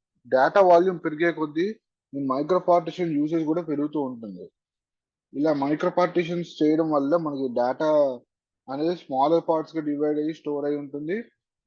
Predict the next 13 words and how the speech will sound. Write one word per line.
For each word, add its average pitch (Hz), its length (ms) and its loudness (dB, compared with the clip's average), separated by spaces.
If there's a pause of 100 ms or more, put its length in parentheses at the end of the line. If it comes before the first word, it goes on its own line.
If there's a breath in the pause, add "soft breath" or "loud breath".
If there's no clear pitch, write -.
(560)
మనకి 151 240 0
యాక్సెసింగ్ 156 540 0
కూడా 165 220 6
ఈజీగా 147 400 4
ఉంటుంది. 107 420 -6 (140)
For 135 160 2
the, 135 220 4
for 127 200 -6
example, 143 380 0
రియల్ 135 240 2
టైమ్ 143 180 0
అనాలిసిస్‌కి 131 560 -4
కానీ 127 300 -2